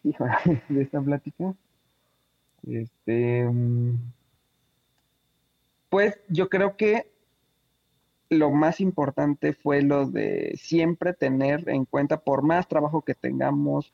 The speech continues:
por más cosas que, que tengamos,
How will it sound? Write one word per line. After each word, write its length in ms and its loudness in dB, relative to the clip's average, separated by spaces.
por 160 2
más 260 2
cosas 340 -2
que, 440 -2
que 160 -2
tengamos, 760 0